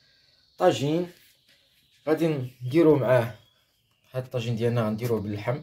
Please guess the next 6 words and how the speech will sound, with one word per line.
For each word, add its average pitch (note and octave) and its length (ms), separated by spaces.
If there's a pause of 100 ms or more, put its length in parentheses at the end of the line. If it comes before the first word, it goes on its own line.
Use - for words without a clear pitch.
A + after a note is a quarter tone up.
(100)
ان - 40
شاء - 220
الله. A2+ 380 (2000)
غادي C#3 140
نحتاجو C3+ 560 (1160)
جلبانه، B2+ 640